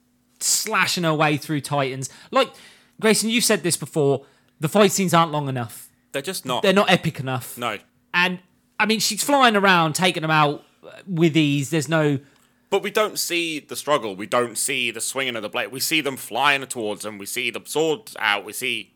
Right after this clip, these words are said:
Speaker 2: the, the neck bit leave. And then that's it. I wanna see a fight.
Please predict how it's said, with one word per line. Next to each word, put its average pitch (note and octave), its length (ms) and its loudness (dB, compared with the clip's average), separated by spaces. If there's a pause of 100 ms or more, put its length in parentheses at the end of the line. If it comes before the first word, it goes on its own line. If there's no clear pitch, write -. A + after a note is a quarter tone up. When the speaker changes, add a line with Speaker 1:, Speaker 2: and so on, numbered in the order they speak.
(100)
Speaker 2:
the, G#2 400 -6
the A2+ 120 -6
neck C3 400 -4
bit G#2+ 200 -2
leave. G2 560 -10 (280)
And A2 180 -4
then G#2+ 320 -8 (140)
that's - 360 -4 (120)
it. G#2+ 200 4 (600)
I A#2 120 4
wanna C#3 240 -4
see C3+ 160 -4
a G#2+ 60 -2
fight. - 380 0